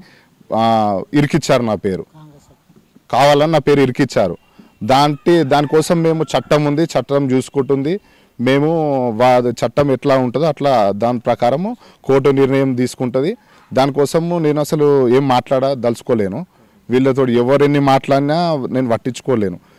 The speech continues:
ఇప్పుడు నా డెవలప్‌మెంట్ నేను చూసుకుంటా, నేను పోతున్నాను. ఇప్పుడు కొందరు కాంగ్రెస్ నాయకులు మాట్లాడుతుర్రు, "నువ్వు ఉన్నావు,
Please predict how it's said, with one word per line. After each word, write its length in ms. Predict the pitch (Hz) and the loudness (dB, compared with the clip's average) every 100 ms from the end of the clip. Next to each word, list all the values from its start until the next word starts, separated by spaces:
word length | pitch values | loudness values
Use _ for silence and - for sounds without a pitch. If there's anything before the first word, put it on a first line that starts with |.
| _ _ 127 | _ _ -4
ఇప్పుడు 180 | 135 | 0
నా 80 | 143 | 0
డెవలప్‌మెంట్ 600 | 127 123 143 135 147 160 | 2 4 2 0 -2 -2
నేను 140 | 156 131 | -2 0
చూసుకుంటా, 500 | 131 - 135 131 165 | -2 -2 -4 -4 -4
నేను 200 | 156 143 | -2 -2
పోతున్నాను. 440 | 123 120 101 82 - - - _ _ - | -2 -2 -4 -6 -12 -18 -20 _ _ -6
ఇప్పుడు 200 | 135 151 | -2 0
కొందరు 500 | 165 160 160 156 151 | 0 4 4 4 2
కాంగ్రెస్ 320 | 135 151 156 156 | 2 0 -2 0
నాయకులు 280 | 147 160 | -2 0
మాట్లాడుతుర్రు, 760 | 170 143 147 143 127 131 127 117 - - - 127 | 0 0 2 0 0 -2 -2 -4 -10 -20 -12 -2
"నువ్వు 240 | 143 139 | 0 2
ఉన్నావు, 520 | 147 151 147 147 143 | 2 2 2 2 0